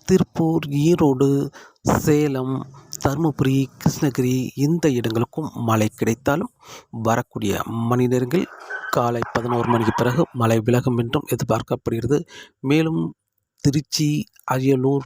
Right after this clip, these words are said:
பெரம்பலூர், கரூர், நாமக்கல், தஞ்சாவூர், நாகப்பட்டினம், மயிலாடுதுறை, சீர்காழி, சிதம்பரம், வேளாங்கண்ணி, மேலும் கும்பகோணம், நெய்வேலி, இந்த இடங்களுக்கு மழை கிடைத்தாலும், மதியத்துக்கு பிறகு படிப்படியாக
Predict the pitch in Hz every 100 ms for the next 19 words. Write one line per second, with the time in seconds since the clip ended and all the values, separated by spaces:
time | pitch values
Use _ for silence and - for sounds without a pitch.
0 | - - 127 131 120 127 131 - - 123
1 | 120 120 117 110 110 107 113 123 117 -
2 | 123 123 139 - - _ _ _ _ _
3 | _ _ 120 120 117 117 113 120 - 117
4 | 113 113 123 117 - 120 - 117 117 131
5 | - - - - 113 117 123 127 113 123
6 | 117 - - - 131 135 120 113 117 117
7 | - 131 120 131 113 113 117 - _ -
8 | _ _ - 110 120 131 131 113 104 104
9 | 107 113 - _ _ _ _ 123 139 135
10 | 135 127 127 127 131 120 117 117 117 117
11 | 123 139 135 131 120 131 151 151 117 110
12 | 113 113 - 113 104 110 113 117 139 220
13 | - 113 113 - - 123 - - 107 -
14 | 113 107 -